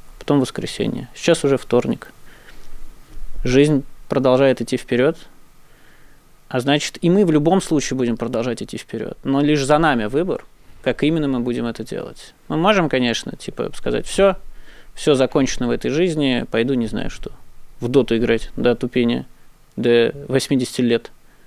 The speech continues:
смиряясь со всем, что происходит». Можем? Можем. Но я не думаю, что это принесёт хоть какое-то удовлетворение. А можем, продолжая жить, продолжать делать то, что Алексей считал достойным, чтобы отдать за это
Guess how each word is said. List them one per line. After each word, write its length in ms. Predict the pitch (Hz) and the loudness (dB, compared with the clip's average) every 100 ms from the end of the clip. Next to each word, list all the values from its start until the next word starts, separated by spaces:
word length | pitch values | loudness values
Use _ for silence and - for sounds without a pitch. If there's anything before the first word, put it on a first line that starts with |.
| - | -10
смиряясь 380 | - 127 123 | 0 4 4
со 140 | - 120 | 4 -4
всем, 200 | - 120 | -4 -6
что 160 | - | -6
происходит». 600 | 123 127 120 - 127 - | -6 -4 -4 -4 -6 -2
Можем? 300 | 196 226 131 - | 2 2 2 2
Можем. 380 | 135 139 131 127 - - - - - - - - | 2 4 0 -4 -12 -20 -20 -20 -20 -20 -16 -2
Но 60 | |
я 160 | 147 160 | 2 4
не 80 | 151 | 4
думаю, 320 | 160 151 127 | 4 2 0
что 160 | - 120 | 0 -2
это 160 | - | -2
принесёт 540 | - 113 113 - 120 - - - - | -4 -2 -2 0 -2 -2 -14 -20 -8
хоть 140 | - - | -6 -2
какое-то 380 | 117 113 110 | -2 0 -2
удовлетворение. 680 | 107 110 - 117 113 98 117 - - - - - | -2 -4 -2 0 0 -2 -6 -12 -20 -20 -14 -4
А 80 | 117 | 2
можем, 360 | 165 196 127 - | 4 4 2 -2
продолжая 520 | 131 123 120 127 117 | -2 2 2 2 2
жить, 320 | 120 175 - - - - - - | 2 -2 -4 -18 -20 -20 -16 -4
продолжать 480 | 120 127 127 135 | 0 2 2 2
делать 400 | 120 127 113 - | 2 2 2 0
то, 300 | - 147 185 - - - - - - - _ | 2 4 4 0 -18 -20 -20 -20 -20 -20 _
что 260 | - - 131 | -10 -2 2
Алексей 360 | 120 113 143 139 | 2 0 -2 -2
считал 320 | - 139 120 | 0 0 2
достойным, 520 | 113 - 139 151 127 | 0 0 0 2 0
чтобы 260 | - 113 113 | -4 -2 -2
отдать 260 | 123 123 | 0 -2
за 80 | 117 | -2
это 260 | 117 123 | -4 -6